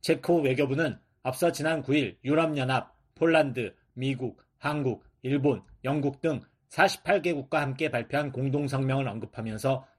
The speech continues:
이같이 밝혔습니다. 당시 체코 등은 북러 무기 거래를 강력히 규탄하는 공동성명에서 이런 무기들의 이전은 우크라이나인들의 고통을 가중시키고 러시아의 침략 전쟁을 지원하며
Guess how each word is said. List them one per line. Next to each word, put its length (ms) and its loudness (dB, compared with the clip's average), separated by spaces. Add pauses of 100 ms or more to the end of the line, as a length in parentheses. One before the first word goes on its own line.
(100)
이같이 380 0
밝혔습니다. 800 -6 (300)
당시 320 0
체코 280 0
등은 320 -2 (280)
북러 320 4
무기 260 -2
거래를 400 0
강력히 520 -4
규탄하는 580 -4
공동성명에서 1080 -2 (380)
이런 300 4
무기들의 480 2
이전은 400 -4 (280)
우크라이나인들의 920 0
고통을 440 -6
가중시키고 800 -4 (340)
러시아의 460 4
침략 340 -4
전쟁을 420 -4
지원하며 640 -4